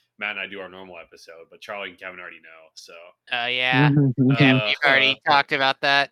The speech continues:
Speaker 1: we've talked about it, but yeah. All right, well, uh, do you guys wanna do our waiver over under, or do you wanna go to week five predictions? Wanna do waiver over under real quick?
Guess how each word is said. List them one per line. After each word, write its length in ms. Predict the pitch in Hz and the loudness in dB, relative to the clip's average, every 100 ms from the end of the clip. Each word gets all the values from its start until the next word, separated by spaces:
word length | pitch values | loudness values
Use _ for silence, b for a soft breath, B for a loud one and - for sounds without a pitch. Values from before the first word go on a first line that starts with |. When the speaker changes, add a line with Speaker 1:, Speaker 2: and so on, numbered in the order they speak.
| _ | _
Speaker 1:
we've 260 | 107 113 98 | -14 -14 -12
talked 280 | 101 90 | -12 -12
about 280 | 95 87 87 | -14 -16 -14
it, 180 | 87 90 | -16 -16
but 280 | 92 90 90 | -14 -12 -14
yeah. 260 | 98 90 87 - _ _ _ - | -16 -16 -16 -20 _ _ _ -10
All 80 | 131 | -4
right, 220 | 147 107 | -4 -4
well, 420 | 120 127 131 123 _ _ _ _ _ _ _ - | -6 -6 -8 -12 _ _ _ _ _ _ _ -14
uh, 240 | 117 117 | -8 -8
do 60 | 123 | -6
you 60 | |
guys 180 | 139 139 | -6 -6
wanna 180 | 139 127 | -8 -12
do 240 | 131 127 - _ | -12 -14 -16 _
our 140 | 117 | -14
waiver 540 | 110 110 120 120 135 123 | -12 -8 -8 -10 -14 -14
over 280 | 120 117 107 | -16 -16 -16
under, 500 | 117 131 151 156 151 _ _ _ _ _ _ | -16 -16 -18 -18 _ _ _ _ _ _ _
or 180 | 117 120 | -14 -12
do 60 | |
you 40 | 117 | -12
wanna 140 | 113 | -14
go 200 | 113 113 | -12 -14
to 80 | 104 | -14
week 180 | 107 104 | -20 -16
five 220 | 107 104 | -16 -16
predictions? 640 | 95 95 - _ _ _ _ _ _ _ _ _ _ _ _ _ _ _ _ _ _ _ _ _ _ _ _ _ _ _ _ _ _ | -20 -20 -20 _ _ _ _ _ _ _ _ _ _ _ _ _ _ _ _ _ _ _ _ _ _ _ _ _ _ _ _ _ _
Wanna 160 | 110 107 | -20 -16
do 160 | 107 101 | -16 -12
waiver 400 | 107 110 110 110 | -10 -10 -12 -14
over 220 | 107 104 | -14 -16
under 220 | 110 117 | -18 -18
real 100 | 123 | -18
quick? 400 | 123 139 139 _ | -18 -20 -20 _